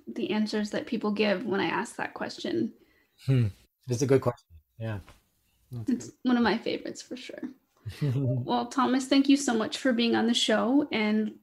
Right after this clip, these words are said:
Speaker 1: listeners, uh, be sure to check out the show notes for links to his bio and other really cool projects. And as always, have a great day.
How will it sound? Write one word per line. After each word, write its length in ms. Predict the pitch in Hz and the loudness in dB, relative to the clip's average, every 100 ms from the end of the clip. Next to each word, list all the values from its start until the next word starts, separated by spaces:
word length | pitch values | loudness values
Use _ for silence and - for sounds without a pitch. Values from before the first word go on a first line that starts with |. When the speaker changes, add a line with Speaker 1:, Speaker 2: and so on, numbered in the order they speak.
| _ - | _ -2
Speaker 1:
listeners, 840 | 233 240 - 233 214 240 277 - - | 2 4 4 4 4 4 2 -2 -4
uh, 200 | 208 202 | 0 0
be 160 | 208 226 | 0 0
sure 160 | - | 0
to 100 | 226 | -2
check 260 | 214 233 220 | -2 -2 0
out 160 | 220 - | 0 0
the 60 | |
show 260 | - 247 240 | -2 2 2
notes 320 | 254 294 302 | 6 4 4
for 180 | - 220 | 0 0
links 400 | 220 226 240 - | 2 2 0 -4
to 260 | - 226 | -2 0
his 480 | 226 226 202 208 - - - - _ | 0 -2 -2 -2 -6 -14 -20 -20 _
bio 520 | 226 233 247 247 247 262 | 2 4 4 4 2 0
and 260 | 226 214 - | 0 0 0
other 240 | 220 202 | -4 -4
really 320 | 214 208 220 220 | -4 -2 -2 -4
cool 200 | - 233 | -6 -10
projects. 640 | - - - - - - | -8 -10 -8 -12 -16 -14
And 220 | 220 214 - | -6 -4 -4
as 320 | 208 220 233 | -4 -6 -4
always, 480 | 220 262 294 220 226 | 0 2 4 2 0
have 260 | - 202 208 | -4 -8 -6
a 20 | |
great 320 | 214 214 - | -8 -8 -10
day. 160 | - | -12